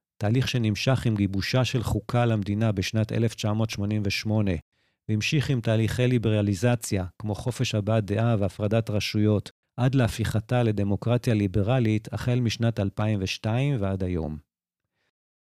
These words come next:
נחזור לצפון קוריאה ולשנת אלף תשע מאות חמישים.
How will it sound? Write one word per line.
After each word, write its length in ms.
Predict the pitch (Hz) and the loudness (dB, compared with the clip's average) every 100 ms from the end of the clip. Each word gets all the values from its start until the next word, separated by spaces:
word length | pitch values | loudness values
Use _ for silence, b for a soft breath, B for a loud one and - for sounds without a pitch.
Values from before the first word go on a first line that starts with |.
| _ | _
נחזור 380 | 110 - 143 175 | 0 2 6 6
לצפון 360 | 160 - 151 143 | 4 4 2 4
קוריאה 340 | 123 127 143 | 4 4 4
ולשנת 460 | 123 110 - 120 117 | 4 4 2 0 2
אלף 200 | 117 110 | 2 0
תשע 200 | - 120 | 0 2
מאות 180 | 123 120 | 2 0
חמישים. 680 | - 101 95 - 101 90 | -2 -2 -2 -2 -2 -2